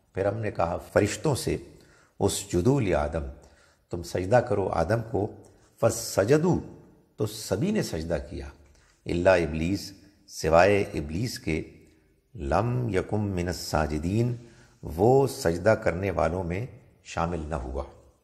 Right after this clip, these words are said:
"काला मा मनाका अल्ला तस्जुदा इज़ अमरतुक", अल्लाह ताला ने पूछा कि तुम्हें किस चीज़ ने रोका इस बात से कि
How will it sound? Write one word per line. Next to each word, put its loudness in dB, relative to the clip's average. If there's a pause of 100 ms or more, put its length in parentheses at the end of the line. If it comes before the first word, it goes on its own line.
(1120)
"काला 8
मा 2
मनाका 2
अल्ला 0
तस्जुदा -4
इज़ -4 (120)
अमरतुक", -4 (640)
अल्लाह -2
ताला 6
ने 0
पूछा 0
कि 0 (460)
तुम्हें 2
किस -2
चीज़ 0
ने 0
रोका 0
इस -2
बात 2
से -8 (640)
कि 0